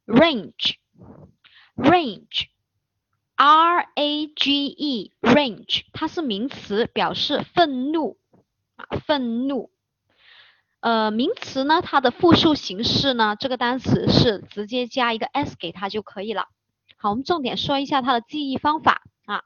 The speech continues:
记忆方法。R 呢，我们把它踢出来，把它看成是燃，啊，点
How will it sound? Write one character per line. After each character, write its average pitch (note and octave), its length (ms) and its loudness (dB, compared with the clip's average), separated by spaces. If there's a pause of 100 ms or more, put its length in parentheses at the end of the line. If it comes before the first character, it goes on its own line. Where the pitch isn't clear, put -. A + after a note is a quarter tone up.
记 C4 140 -10
忆 B3+ 60 -6
方 B3 240 -2
法。 - 200 -4 (460)
R F4+ 400 4
呢， C#4+ 140 0
我 G3+ 140 -6
们 A#3+ 120 -6
把 A3 120 -10
它 A3+ 100 -6
踢 D4 200 -8
出 D4 200 0
来， G3+ 240 0
把 - 180 -10
它 A3 100 -10
看 C4 240 -10
成 A3 140 -8
是 A#3+ 360 -4
燃， F#3+ 500 -6
啊， G#3 200 -14 (120)
点 E3 260 -12